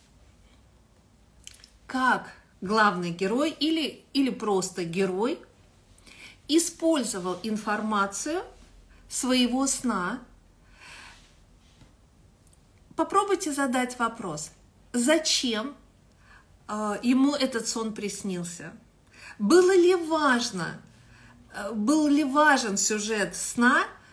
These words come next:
для героя? Потому что, э, с-, автор, писатель, сценарист, режиссёр всегда, м, как бы имеет,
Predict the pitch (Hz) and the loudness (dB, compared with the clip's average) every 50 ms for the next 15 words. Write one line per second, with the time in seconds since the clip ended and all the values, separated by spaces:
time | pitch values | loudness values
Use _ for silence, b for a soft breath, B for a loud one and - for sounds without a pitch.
0 | B B - 247 208 202 233 262 277 226 220 262 269 269 262 240 196 175 156 - | B B -10 -6 -2 0 2 2 2 2 2 2 2 2 2 2 0 0 -2 -6
1 | - - - - _ _ _ _ b b b b b b b b b b b b | -10 -14 -18 -20 _ _ _ _ b b b b b b b b b b b b
2 | _ _ _ _ _ - 247 240 277 277 277 320 339 - - - - 269 254 240 | _ _ _ _ _ -6 -2 0 2 2 2 2 0 -4 -2 0 0 2 2 0
3 | - - - - 208 214 208 208 202 - - - - _ _ _ _ _ - - | -4 -8 -12 -12 -8 -6 -6 -4 -4 -4 -4 -6 -10 _ _ _ _ _ -20 -20
4 | - _ _ _ _ _ _ _ - - 220 226 226 220 226 - - 185 185 - | -20 _ _ _ _ _ _ _ -6 -2 0 0 0 0 -2 -4 -4 -4 -4 -6
5 | - b b b b b b _ _ _ _ _ _ - 247 254 - - 247 214 | -12 b b b b b b _ _ _ _ _ _ -6 -4 -4 0 4 4 4
6 | 202 196 - 190 180 - - - - 247 240 240 240 240 240 233 202 190 185 - | 4 2 0 -4 -6 -6 -6 -2 0 4 6 6 6 6 4 2 0 -4 -4 -4
7 | - 214 202 233 233 233 247 240 240 - - 294 311 339 359 - B B B B | -6 -6 -6 -4 -2 -2 -2 -2 -2 -2 -2 0 0 0 -2 -4 B B B B
8 | B B B - - - - 311 254 - 269 208 196 240 233 220 214 220 240 269 | B B B 0 2 2 2 0 0 -2 -4 -2 0 0 2 2 2 0 0 -4
9 | - - - _ _ _ _ _ _ 233 220 214 214 214 - 196 - - 262 240 | -6 -10 -18 _ _ _ _ _ _ -14 -10 -8 -8 -8 -10 -8 -6 -4 -4 -4
10 | 214 202 233 240 233 226 226 220 214 - 233 233 226 233 233 240 247 254 269 269 | -2 0 2 2 2 2 0 -4 -4 -4 0 4 6 8 8 8 8 8 6 4
11 | 277 262 240 - | 2 0 -4 -8